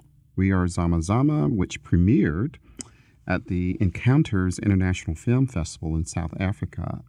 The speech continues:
earlier this year, and it's been nominated for an award. Um, you also have, um, created multimedia art installations that, um,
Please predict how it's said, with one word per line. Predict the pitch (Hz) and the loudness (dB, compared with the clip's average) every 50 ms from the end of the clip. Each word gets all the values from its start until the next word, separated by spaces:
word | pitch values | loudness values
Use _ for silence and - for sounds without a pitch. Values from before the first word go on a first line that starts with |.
| _ - | _ 0
earlier | 104 127 170 151 92 80 78 | 2 2 4 2 2 0 0
this | 69 73 82 - - - | -2 -6 -8 -8 -8 -8
year, | 85 - - - 92 - - - - - - - - - _ _ _ _ _ _ - - | -8 -6 -6 -6 -8 -8 -14 -20 -20 -20 -20 -20 -20 -20 _ _ _ _ _ _ -4 0
and | 113 117 123 131 127 - | 2 2 2 0 0 -2
it's | 127 - - - | -4 -4 -4 -4
been | - 113 107 101 92 95 | 0 2 4 4 4 4
nominated | 107 156 196 180 85 76 80 85 98 151 165 - - - - - - - - | 4 2 2 2 2 0 0 -2 -4 -4 -6 -6 -14 -20 -20 -20 -20 -20 -20
for | _ - 85 90 | _ -6 -2 0
an | 101 | 0
award. | 120 135 160 202 220 - - - - - - - - - _ _ _ - | 2 2 0 0 -2 -2 -4 -6 -8 -12 -16 -18 -20 -20 _ _ _ -4
Um, | 101 104 104 104 104 104 101 101 113 - - _ _ - - - _ _ _ _ _ _ _ - - - - - - - - _ - | -2 0 0 2 2 2 2 2 0 -2 -8 _ _ -20 -20 -20 _ _ _ _ _ _ _ -20 -20 -20 -20 -20 -20 -20 -20 _ 0
you | - 165 - | 0 2 2
also | - 202 - 165 | 2 0 0 0
have, | 143 127 127 127 127 127 120 120 - - - | 0 2 2 2 2 0 -2 -4 -8 -4 -2
um, | 110 107 104 101 101 104 - _ | 0 0 2 0 0 -2 -4 _
created | - - 110 107 110 110 104 - - - - | -4 0 0 2 2 2 0 -2 -4 -6 -2
multimedia | - 104 107 113 113 - 113 104 101 101 101 101 92 - - | 0 0 0 0 0 0 0 2 2 2 2 2 0 0 -2
art | 98 95 95 - | -2 -2 -2 -2
installations | - 98 - - - 87 87 87 87 - - 87 87 90 90 - - | -2 -4 -4 -2 0 0 2 2 0 0 0 0 2 2 0 -2 -6
that, | - 95 90 90 92 87 - - _ - | -4 -4 -2 -2 -4 -6 -8 -14 _ -6
um, | - 92 92 92 90 92 90 90 | -4 -2 0 0 2 2 0 0